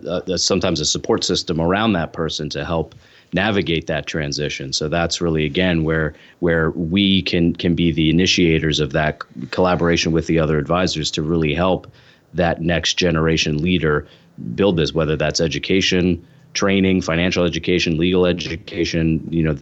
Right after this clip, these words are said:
that sort of a process, we can help. And it's important to have that support system in place.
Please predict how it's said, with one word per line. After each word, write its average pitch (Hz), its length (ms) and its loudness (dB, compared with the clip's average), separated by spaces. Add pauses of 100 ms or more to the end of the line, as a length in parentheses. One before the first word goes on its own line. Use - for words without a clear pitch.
that - 200 0
sort 90 220 2
of 73 280 -2
a - 60 -6
process, 95 580 0
we 87 140 -4
can 78 160 -4
help. 90 340 -2 (360)
And 90 80 -2
it's 85 100 -4
important 80 320 0
to 76 60 -2
have 87 160 0
that 78 160 -2
support - 280 -4
system 76 300 -4
in 69 80 -4
place. - 260 -4